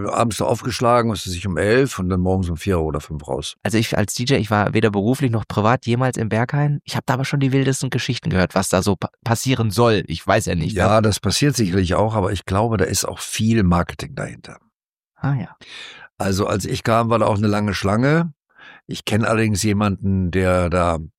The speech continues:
Speaker 1: eine Standing Invitation hat, also der, der mit mir da durchgegangen ist.
Speaker 2: Der geht da öfters hin.
Speaker 1: Der geht öfter hin.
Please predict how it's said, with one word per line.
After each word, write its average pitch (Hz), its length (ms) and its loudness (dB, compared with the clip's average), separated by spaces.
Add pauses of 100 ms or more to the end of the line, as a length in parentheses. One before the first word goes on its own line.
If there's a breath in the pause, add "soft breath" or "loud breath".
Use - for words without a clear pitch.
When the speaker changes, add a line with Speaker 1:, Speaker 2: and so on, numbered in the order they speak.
(200)
Speaker 1:
eine 85 360 -6
Standing 95 340 0
Invitation 98 640 0
hat, 113 160 2
also 101 180 2
der, 87 240 0 (480 loud breath)
der 87 200 -4
mit - 200 -8
mir 98 160 0
da 92 100 2
durchgegangen 87 680 -2
ist. - 120 -2
Speaker 2:
Der 127 100 4
geht - 180 2
da - 60 6
öfters 110 260 0
hin. 98 140 0 (100)
Speaker 1:
Der 98 200 2
geht 101 80 -2
öfter 113 220 -2
hin. 117 120 -6